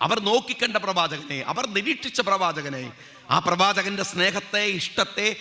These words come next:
സ്നേഹവായ്പിനെ, കാരുണ്യത്തെ അവർക്ക് പറയാൻ കഴിയുന്നത് അവർ പറയട്ടെ. നിങ്ങൾ ആരാ? ഇന്നത്തെ കാലത്താണെങ്കിൽ സോഷ്യൽ മീഡിയയിൽ അങ്ങനെ ഒരു മനോഹരമായ കവിത പ്രവാചകനെ കുറിച്ച് എഴുതിയാൽ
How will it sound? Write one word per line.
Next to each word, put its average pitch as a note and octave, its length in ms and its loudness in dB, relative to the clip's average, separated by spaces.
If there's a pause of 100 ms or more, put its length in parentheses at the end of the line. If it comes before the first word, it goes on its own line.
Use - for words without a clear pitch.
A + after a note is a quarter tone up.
(120)
സ്നേഹവായ്പിനെ, G3 920 2
കാരുണ്യത്തെ G#3+ 840 0 (680)
അവർക്ക് A#3 560 -4
പറയാൻ B3+ 380 4
കഴിയുന്നത് B3 600 4
അവർ G#3+ 260 2
പറയട്ടെ. A3 580 0 (1000)
നിങ്ങൾ F#3 200 6
ആരാ? G3+ 260 2 (320)
ഇന്നത്തെ F3+ 320 4
കാലത്താണെങ്കിൽ G3+ 640 2
സോഷ്യൽ F#3 320 2
മീഡിയയിൽ G3+ 460 0 (260)
അങ്ങനെ G3 220 2
ഒരു G3+ 120 2
മനോഹരമായ G3+ 880 2
കവിത F#3+ 200 -4
പ്രവാചകനെ F#3 500 -2
കുറിച്ച് F3 280 -2
എഴുതിയാൽ E3 440 2